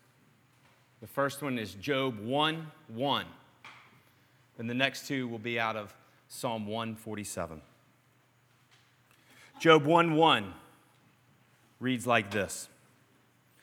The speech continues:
"There was a man in the land of Uz whose name was Job. And that man was blameless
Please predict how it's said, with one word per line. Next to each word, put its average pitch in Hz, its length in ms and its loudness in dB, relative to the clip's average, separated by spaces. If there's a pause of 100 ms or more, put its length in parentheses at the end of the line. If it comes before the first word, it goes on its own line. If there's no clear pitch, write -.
(560)
"There 143 160 8
was 160 260 8
a 170 80 4
man 131 640 4 (560)
in 131 140 0
the 127 100 2
land 135 400 2
of 127 240 0
Uz 113 500 0 (600)
whose 113 260 -6
name 120 280 0
was 101 180 -6
Job. 92 560 -6 (1200)
And 123 160 0
that 156 200 10
man 156 320 4
was 120 140 2
blameless 135 880 0